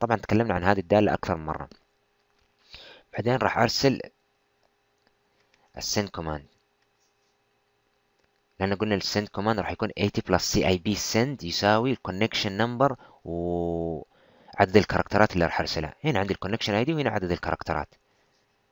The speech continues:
بعدين راح أخزنها لي هنا، ومن ثم راح أرسل sending command وأنتظر لمدة ثانية، بعدين لما يجيني الريسبونس اللي هو الأوكي، بعدين أسوي كلير للبفر.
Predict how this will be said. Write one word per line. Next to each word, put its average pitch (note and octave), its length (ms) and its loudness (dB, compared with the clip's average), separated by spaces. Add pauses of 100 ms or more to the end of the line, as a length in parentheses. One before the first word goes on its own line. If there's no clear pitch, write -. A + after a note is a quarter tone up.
(680)
بعدين A#2 420 2
راح - 160 -4
أخزنها G2+ 360 -2
لي G2+ 240 0
هنا، D#3 160 -2 (460)
ومن B2+ 120 -4
ثم A#2 180 -4
راح G#2+ 140 -2
أرسل G#2 200 -2
sending G2+ 320 -4
command G#2 280 -2
وأنتظر G2+ 520 -6
لمدة F#2+ 400 -8 (1000)
ثانية، G#2 480 -2 (220)
بعدين F#2+ 400 -2 (100)
لما F#2 280 -4
يجيني G2 240 -2
الريسبونس A2 720 -6 (840)
اللي D#2+ 140 -10
هو F2+ 40 -4
الأوكي، A#2+ 480 -2 (320)
بعدين F2+ 440 -4
أسوي - 220 -10
كلير E2+ 280 -4
للبفر. - 400 -12